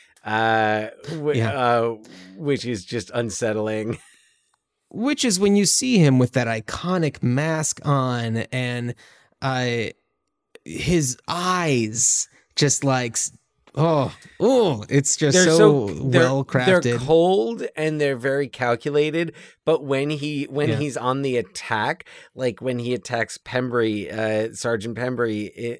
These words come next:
Speaker 1: in,
Speaker 2: Yeah.
Speaker 1: I mean, the look on his face and just the, uh,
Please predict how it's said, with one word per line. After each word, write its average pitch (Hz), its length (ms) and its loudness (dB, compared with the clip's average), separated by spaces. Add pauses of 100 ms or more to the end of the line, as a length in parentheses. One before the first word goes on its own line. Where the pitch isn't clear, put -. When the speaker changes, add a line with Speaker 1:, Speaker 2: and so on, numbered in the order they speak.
Speaker 1:
in, 113 360 -8 (500)
Speaker 2:
Yeah. 123 180 0
Speaker 1:
I 120 140 0
mean, 123 380 -2 (360)
the 147 120 2
look 139 340 4
on 131 200 0
his 117 280 -2
face 110 480 -2
and 123 140 -4
just 113 180 -8
the, 120 320 -8
uh, 120 200 -10